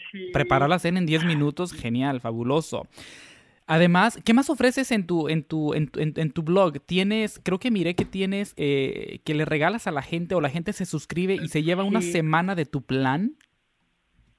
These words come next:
Speaker 1: Sí, tengo un plan de siete días que es completamente gratis, eh, nada más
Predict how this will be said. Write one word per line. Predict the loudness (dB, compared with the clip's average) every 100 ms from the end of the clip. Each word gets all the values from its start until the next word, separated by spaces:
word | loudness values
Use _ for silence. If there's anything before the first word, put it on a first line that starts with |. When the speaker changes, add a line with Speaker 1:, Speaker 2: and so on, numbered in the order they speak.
| _ -20 -20 -20 -20 -12 0
Speaker 1:
Sí, | 4
tengo | 6 6
un | 6
plan | 6 6
de | 6 4
siete | 4 6 6
días | 6 4 4 2 -2 -8
que | -2 2 2
es | 0
completamente | -8 -4 -4 0 0 0 2
gratis, | 4 4 2 0 -4 -6 -6 -10 -14
eh, | -4 -2 0
nada | 0 -2
más | -2 0 -2